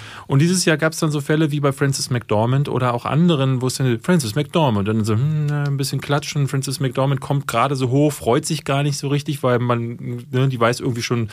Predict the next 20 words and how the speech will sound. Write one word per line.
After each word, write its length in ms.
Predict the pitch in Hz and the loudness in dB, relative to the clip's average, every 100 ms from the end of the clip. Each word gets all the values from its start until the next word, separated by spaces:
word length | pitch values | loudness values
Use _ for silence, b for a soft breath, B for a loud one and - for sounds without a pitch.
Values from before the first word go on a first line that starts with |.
| B B B B | B B B B
Bescheid. 500 | - - 113 160 - - _ _ _ _ _ _ | -2 2 2 2 -4 -18 _ _ _ _ _ _
Und 380 | 127 123 123 117 B B B B B | 2 2 2 -2 B B B B B
Bescheid 520 | - - 135 - 143 - | -12 -2 -2 2 0 0
wissen 220 | 156 147 | 0 0
ist 100 | 127 | 0
auch 100 | 131 | -2
sowieso 300 | 135 127 139 | -2 -2 -2
so 140 | 175 151 | 0 0
ein 100 | 120 | 2
Ding, 180 | 117 | 2
ne? 140 | 110 113 | 0 0
Wir 100 | 127 | 0
hatten 140 | 143 | 0
ja 160 | 139 107 | 0 0
in 160 | 95 113 | -2 -4
Folge 300 | 131 131 110 | -2 0 0
sieben 480 | 131 151 120 117 - | 0 0 0 -2 -2
mal 180 | 117 | -2
spekuliert 600 | 110 - 117 117 147 139 | -2 -2 0 2 2 2
und, 160 | 113 | 0